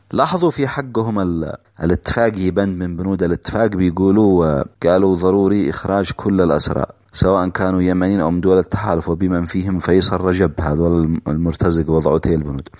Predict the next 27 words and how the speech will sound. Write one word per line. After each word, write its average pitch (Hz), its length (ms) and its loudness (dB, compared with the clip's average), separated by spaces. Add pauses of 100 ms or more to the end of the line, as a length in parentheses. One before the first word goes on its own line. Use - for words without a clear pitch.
(120)
فيصل 87 380 0
رجب، 92 340 0
محمد 87 440 -2
قحطان، 90 460 -4
محمود 90 380 -4
الصبيحي، 87 600 -2
ناصر 85 380 -2
منصور 87 440 0
هادي. 82 400 -2 (320)
هو 165 180 4
أكثر 165 360 0
ما 151 160 2
بيهمهم 127 540 0
رغم 107 220 0
أنهم 110 260 -2
ذكروا 107 420 -2
ثمانية 98 520 -2
ألف 98 180 -4
ومدري 92 280 -2
كم 101 200 -2
واحد، 98 340 0
لكن 113 360 0
أهم 123 300 -2
شيء 117 200 -6
عندهم 113 240 -2
هم 104 160 0
ذولية. 76 420 0